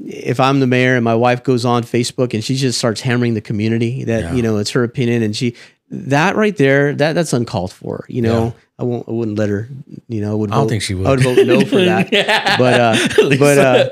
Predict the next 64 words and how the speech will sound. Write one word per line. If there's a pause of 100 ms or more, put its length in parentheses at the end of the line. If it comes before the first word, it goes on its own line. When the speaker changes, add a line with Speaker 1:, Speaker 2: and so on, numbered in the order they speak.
Speaker 1:
you
Speaker 2:
she's
Speaker 1:
know,
Speaker 2:
like,
Speaker 1:
I
mean,
what,
Speaker 2:
"We
need
Speaker 1:
there,
Speaker 2:
to
get
you
a
Speaker 1:
there's,
Speaker 2:
mic."
Speaker 1:
there's
Speaker 2:
No.
Speaker 1:
a
way
to
be
constructive
in
that.
I
mean,
maybe
she
may
have
some
good
input,
but
Speaker 2:
Yeah.
Speaker 1:
let
it,
let
it
be
good
input,
you
Speaker 2:
Yeah.
Speaker 1:
know? (380)
Just (100)
quit
trying
to
rile
the
pot
in
Selma.
And
that's
what (140)
I
see
happening (400)
in
and
around,